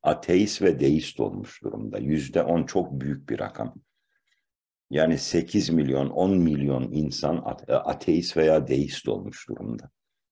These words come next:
Gerçekten çok üzücü bir şey. Bu depremden de daha üzücü bir şey esasında.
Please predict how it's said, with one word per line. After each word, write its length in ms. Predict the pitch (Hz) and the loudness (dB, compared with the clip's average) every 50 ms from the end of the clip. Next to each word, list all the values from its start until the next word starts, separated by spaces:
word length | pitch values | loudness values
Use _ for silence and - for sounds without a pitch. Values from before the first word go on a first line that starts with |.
| _ _ _ _ _ _ _ _ - | _ _ _ _ _ _ _ _ 4
Gerçekten 540 | 85 92 90 92 - 90 87 - 92 87 | 4 4 4 4 0 -2 0 0 0 0
çok 360 | 87 - 104 101 - - - - | 0 0 0 -2 -2 -2 -6 -8
üzücü 440 | 76 65 67 80 78 67 80 82 | -6 -4 -4 -4 -2 -2 -2 -2
bir 60 | 64 - | -2 -4
şey. 300 | - - 53 55 58 65 | -4 -4 -4 -4 -2 -2
Bu 140 | 85 73 | -2 0
depremden 680 | 69 82 82 - - 80 90 87 90 92 87 95 95 92 | 2 2 2 0 2 2 4 4 6 4 4 4 6 4
de 140 | 82 69 60 | 4 4 4
daha 220 | 62 60 64 - | 2 2 2 2
üzücü 420 | - - - - 60 57 58 53 - | 0 -6 -10 -10 -8 -8 -8 -8 -8
bir 40 | |
şey 220 | - - - 57 50 | -8 -6 -4 -4 -4
esasında. 720 | 50 - - - 62 52 - - 50 50 50 50 - - | -4 -6 -4 -4 -4 -4 -4 -8 -10 -8 -8 -8 -10 -10